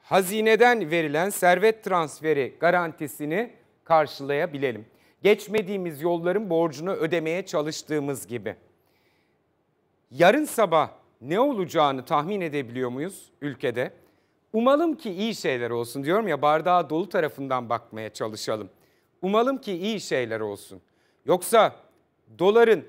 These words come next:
hem doların artmaya devam ettiğini hem de bu servet transferi garantisinin verilmiş olduğunu hesaba katarsak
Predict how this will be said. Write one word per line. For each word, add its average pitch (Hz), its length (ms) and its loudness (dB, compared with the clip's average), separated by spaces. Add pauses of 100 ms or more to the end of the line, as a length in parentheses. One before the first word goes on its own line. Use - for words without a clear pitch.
hem 254 320 -2
doların 185 340 4
artmaya 139 480 -2
devam 123 340 -2
ettiğini 117 500 -8 (280)
hem 202 220 -2
de 214 140 6
bu 208 260 2
servet 185 500 0
transferi 165 600 -4 (240)
garantisinin 147 760 -2
verilmiş 139 460 -6
olduğunu 131 360 -6
hesaba 131 480 -4
katarsak 160 680 -4